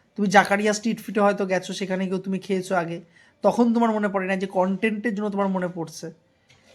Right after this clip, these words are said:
এবার বিষয়টা কি, তোমার কনটেন্টের বলি যেন আর পাঁচজন না হয়, বা তোমার কনটেন্টের জন্য যেন, আহ, সমাজে একটা উচ্ছৃঙ্খলা তৈরি না হয়।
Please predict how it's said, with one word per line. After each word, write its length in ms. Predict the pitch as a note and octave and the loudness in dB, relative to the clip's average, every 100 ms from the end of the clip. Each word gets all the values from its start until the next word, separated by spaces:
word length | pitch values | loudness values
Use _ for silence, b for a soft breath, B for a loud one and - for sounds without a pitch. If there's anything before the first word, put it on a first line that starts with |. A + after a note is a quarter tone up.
| b b b _ | b b b _
এবার 460 | D#3 F3+ G3+ G#3 - - | -2 6 6 6 0 -8
বিষয়টা 420 | E3+ G#3 G#3 A3+ | 0 2 4 2
কি, 200 | A3+ D#4 | 0 -4
তোমার 260 | G#3 G#3+ | -2 -4
কনটেন্টের 800 | G#3+ F#3+ F#3 F#3 G#3+ A3 G#3 A3+ | 0 0 0 0 -2 0 -2 -2
বলি 280 | F3+ F#3+ G#3 | 0 2 2
যেন 140 | G#3+ | 2
আর 280 | A3 G3+ F#3+ | 2 4 4
পাঁচজন 480 | F#3+ F#3+ F#3+ F#3 G3 | 4 2 0 -2 -2
না 220 | F3+ C3 | 0 0
হয়, 240 | A#2+ F2+ - b b b b b b | 0 -8 -16 b b b b b b
বা 80 | D#3+ | -6
তোমার 180 | F#3+ | -4
কনটেন্টের 800 | G3 G3 F#3+ G3 A3+ A3+ G#3 A3+ | 0 0 0 0 -2 -2 -2 -4
জন্য 200 | G3+ A3+ | -2 -4
যেন, 140 | A3+ A#3 | -2 -2
আহ, 800 | A#3+ A#3 - _ _ C#3+ C#3+ - - - _ | -2 -2 -8 _ _ -4 -2 -2 -6 -20 _
সমাজে 440 | - - F#3 G#3 A3+ | -10 -2 2 2 2
একটা 200 | A3+ B3 | 0 -2
উচ্ছৃঙ্খলা 560 | A3+ - A#3+ A3+ A3 | -6 -4 -4 0 0
তৈরি 240 | G#3+ G#3 G3 | 0 0 0
না 200 | F3+ D3+ | 0 2
হয়। 200 | C#3+ | 0